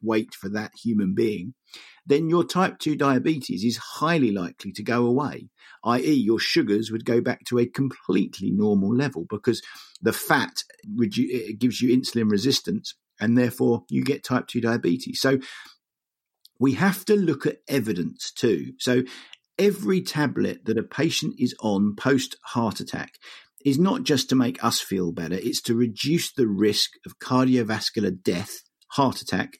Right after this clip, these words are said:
and stroke. And for each tablet that patients are on, be that aspirin, be that ticagrelor, be that an ace inhibitor, be that a beta blocker, be that a statin, be that eplerenone, the, the list is getting bigger and bigger and bigger. All of them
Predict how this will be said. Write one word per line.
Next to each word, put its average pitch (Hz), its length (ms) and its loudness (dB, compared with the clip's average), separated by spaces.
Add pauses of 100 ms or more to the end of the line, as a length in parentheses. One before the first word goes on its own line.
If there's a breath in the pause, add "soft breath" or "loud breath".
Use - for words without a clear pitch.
(120)
and 87 140 -2
stroke. - 540 -6 (280 loud breath)
And 98 140 -2
for 104 160 -8
each 190 300 0
tablet 139 420 0
that 123 140 -10
patients - 440 -2
are 110 120 2
on, 110 220 2
be 107 200 0
that 127 220 0
aspirin, 127 500 0 (460 loud breath)
be 117 160 4
that 131 240 2
ticagrelor, 127 840 2 (260 loud breath)
be 120 160 2
that 117 240 0
an - 160 -4
ace 120 200 0
inhibitor, 123 560 -2
be 107 200 0
that 127 180 -2
a 117 120 -2
beta 113 300 -2
blocker, - 320 -6
be 117 260 0
that 127 220 0
a 123 100 -2
statin, 110 500 -4
be 113 180 0
that 123 220 -2
eplerenone, 107 760 -2
the, 110 160 -2 (240 loud breath)
the 120 100 0
list 160 460 2
is - 120 -6 (240)
getting 120 260 -2
bigger 139 380 0
and 117 180 -6
bigger 120 340 0
and 98 220 -6
bigger. 123 320 -6 (540 soft breath)
All 190 260 4
of 135 180 -4
them 131 340 -4